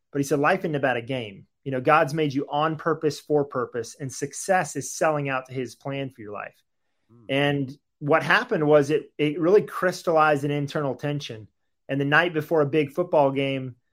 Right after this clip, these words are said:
Speaker 1: I got up in my room and I said, "God, it's my life. This is what I wanna do with my life. Uh, you know, Jesus, you can be Savior, but I wanna be Lord." Uh,
Speaker 2: Huh.
Speaker 1: and, and this tension of who is gonna direct life,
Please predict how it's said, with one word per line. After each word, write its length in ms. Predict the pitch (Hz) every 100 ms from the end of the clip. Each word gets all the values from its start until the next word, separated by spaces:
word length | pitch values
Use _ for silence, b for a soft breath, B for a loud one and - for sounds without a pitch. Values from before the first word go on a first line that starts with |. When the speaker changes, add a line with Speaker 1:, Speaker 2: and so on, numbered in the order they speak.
| _ _
Speaker 1:
I 180 | 131 139
got 220 | 143 147
up 140 | 151 156
in 60 |
my 100 | 147
room 320 | 139 139 170
and 80 | 151
I 20 |
said, 240 | 135 165 135
"God, 240 | 135 147
it's 160 | 143 143
my 220 | 135 147
life. 420 | 151 117 117 117
This 140 | - 139
is 80 | 139
what 140 | 143
I 40 |
wanna 200 | 131 135
do 100 | 120
with 160 | 143 151
my 140 | 135
life. 440 | 120 113 113 110 _ _
Uh, 160 | 123 117
you 60 | 143
know, 120 | 127
Jesus, 540 | 113 113 180 165 160 -
you 100 | 175
can 140 | 165
be 80 | 135
Savior, 520 | 135 170 165 139 127
but 120 | 123
I 100 | 131
wanna 200 | 143 139
be 120 | 120
Lord." 400 | 120 139 131 113 _ _ _ _ _ _
Uh, 140 | 120
Speaker 2:
Huh. 60 | 120
Speaker 1:
and, 420 | 131 135 127 123 -
and 240 | 143 139
this 240 | 135 139 -
tension 800 | - - 196 196 - 147 120 117
of 400 | - 131 127 120 - _ _ _ _
who 180 | - 180
is 140 | 180 147
gonna 180 | 156
direct 420 | 139 139 147 143 131
life, 480 | 139 151 143 135